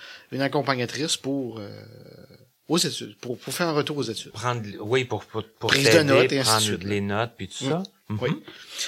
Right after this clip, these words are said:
Speaker 1: C'était la mère d'une de mes amies qui s'est proposée.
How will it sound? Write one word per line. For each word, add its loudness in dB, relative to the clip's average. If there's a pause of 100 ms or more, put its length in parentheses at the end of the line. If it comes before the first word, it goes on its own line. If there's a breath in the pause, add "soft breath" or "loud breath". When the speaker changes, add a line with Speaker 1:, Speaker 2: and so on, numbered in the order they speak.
(300 loud breath)
Speaker 1:
C'était 2
la 0
mère 2
d'une 0
de 0
mes 0
amies -6
qui -4
s'est -4
proposée. -12